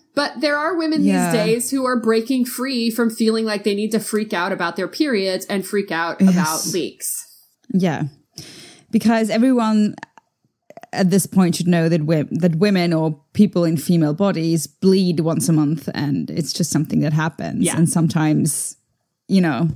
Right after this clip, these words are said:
Speaker 2: sometimes it just happens. So, um, for example, in two thousand and fifteen, Kira Gandhi ran the London Marathon on her period.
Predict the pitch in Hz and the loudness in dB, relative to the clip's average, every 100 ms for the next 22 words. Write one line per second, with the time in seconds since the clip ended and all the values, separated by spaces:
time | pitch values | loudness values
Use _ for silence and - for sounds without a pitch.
0 | - _ - 240 262 262 262 269 214 147 | -8 _ -6 0 2 0 0 -2 -2 -6
1 | - 147 165 - - - - - - 262 | -8 -8 -8 -10 -16 -14 -14 -10 -4 -2
2 | 262 262 - 233 233 233 - - 285 269 | 0 -2 -2 -2 0 0 -2 -4 -2 0
3 | 294 294 262 - 294 247 233 233 240 226 | 0 4 2 2 -2 0 2 2 2 -2
4 | - 196 185 214 220 - 226 247 226 175 | 2 4 6 4 2 -2 0 0 -2 -2
5 | 175 175 165 170 175 269 302 - - - | -2 0 2 2 2 0 -4 -12 -16 -18
6 | - 190 190 190 220 220 202 190 190 196 | -6 -2 0 2 4 4 4 2 2 4
7 | 190 180 156 165 170 160 151 156 156 - | 4 2 2 0 0 0 2 2 0 0
8 | 165 160 143 139 101 151 | 0 2 0 0 -2 -4